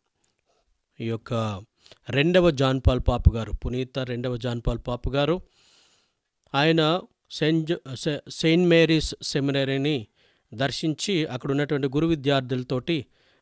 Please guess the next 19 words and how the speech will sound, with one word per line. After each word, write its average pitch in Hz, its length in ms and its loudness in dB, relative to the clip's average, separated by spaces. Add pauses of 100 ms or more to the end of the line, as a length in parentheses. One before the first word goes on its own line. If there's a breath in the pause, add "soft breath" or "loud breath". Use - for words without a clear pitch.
మాట్లాడి 143 600 0
వారికి 127 500 -4 (100)
కొన్ని 135 200 -6
సలహాలు 135 440 -2
ఇవ్వాలని 131 380 -2 (100)
చెప్పి 131 380 0 (300 soft breath)
ఆయన 139 100 -2
షెడ్యూల్లో 165 520 2
భాగంగా 139 600 0 (260)
అక్కడికి 127 320 -6
వెళ్ళడం 127 420 -4
జరుగుతుంది. 131 600 -2 (500 soft breath)
ఆ 123 60 -6
రోజంతా 170 460 2
కా-, 147 180 -2
పలు 143 240 4
కార్యక్రమాల్లో 147 880 -2 (420)
టైర్డ్ 147 220 -2
అయిపోతారు 127 760 -4